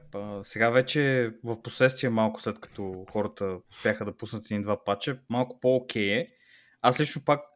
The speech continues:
продължавам да имам проблеми, но на, главно на повечето хора им се изглади положението и си го цъкат и е готино. Доста интересно, в смисъл... а,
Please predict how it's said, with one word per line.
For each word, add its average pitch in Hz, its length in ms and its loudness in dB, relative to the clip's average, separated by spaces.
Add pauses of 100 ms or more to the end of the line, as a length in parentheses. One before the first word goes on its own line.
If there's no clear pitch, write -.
(180)
продължавам 123 520 4
да 120 60 2
имам 113 200 0
проблеми, 107 440 -2
но 165 340 4
на, 147 320 -2 (100)
главно 135 380 0
на 120 160 0
повечето 123 360 -2
хора 120 200 0
им 117 120 -2
се 107 440 -4 (100)
изглади 107 520 0
положението 95 720 -10 (140)
и 101 340 -12
си - 180 -14
го 98 100 -8
цъкат - 360 -10
и 98 40 -8
е 90 40 -8
готино. 135 440 -6 (420)
Доста 202 240 4
интересно, 208 440 6
в - 40 -10
смисъл... 165 540 6 (800)
а, 156 320 6